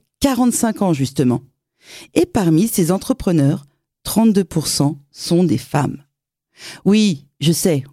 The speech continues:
on a déjà parlé de ce sujet. Créer son entreprise après quarante-cinq ans, en étant d'ailleurs une femme. Mais moi, j'aime bien ces histoires, où on découvre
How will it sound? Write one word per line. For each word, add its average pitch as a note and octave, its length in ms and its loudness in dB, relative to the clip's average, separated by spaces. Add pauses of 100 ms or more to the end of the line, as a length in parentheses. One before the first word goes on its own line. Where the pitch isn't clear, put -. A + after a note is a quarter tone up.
on C#3+ 120 4
a C#3 80 2
déjà F3 280 2
parlé D3 300 -2
de C#3 60 -12
ce D3+ 100 -4
sujet. C3 400 -2 (460)
Créer D3 440 2
son D3 240 0
entreprise D3+ 680 -2
après C#3+ 320 -2
quarante-cinq C#3+ 640 -2
ans, D#3+ 180 0 (420)
en A2+ 120 0
étant D3+ 260 -2
d'ailleurs D3 380 0 (100)
une D3 80 2
femme. C#3 360 -4 (680)
Mais G3+ 100 4
moi, A3+ 380 2 (300)
j'aime D#3+ 260 2
bien D#3 300 2
ces C3 260 -2
histoires, - 560 -4 (400)
où F3+ 80 2
on F3+ 240 4
découvre F3+ 580 0